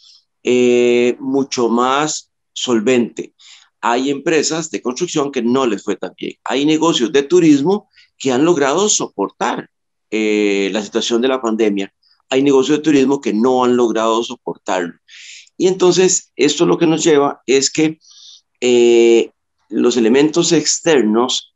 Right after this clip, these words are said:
eh, sí tienen alguna importancia, pero los empresarios tienen que ponerle más atención a cómo funciona su, y cómo están operando su negocio, ¿verdad?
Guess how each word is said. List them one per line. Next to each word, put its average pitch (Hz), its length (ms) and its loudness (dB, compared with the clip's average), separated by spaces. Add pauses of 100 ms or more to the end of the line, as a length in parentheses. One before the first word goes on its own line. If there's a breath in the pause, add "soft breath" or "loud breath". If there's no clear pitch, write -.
(140)
eh, 104 580 2
sí 143 460 2 (100)
tienen 135 380 2
alguna 120 400 0
importancia, 143 920 -4 (480 loud breath)
pero 190 320 4
los 143 240 2
empresarios 160 720 0
tienen 139 240 -2
que 143 140 -6
ponerle 127 420 0
más 123 380 0
atención 127 840 -2 (400 loud breath)
a 117 200 -4
cómo 127 340 0
funciona 139 840 0 (320)
su, - 460 -8
y 139 120 -2
cómo 147 260 -2
están 151 260 -4
operando 143 540 -4
su 120 180 -4
negocio, 104 500 -4
¿verdad? 143 300 -4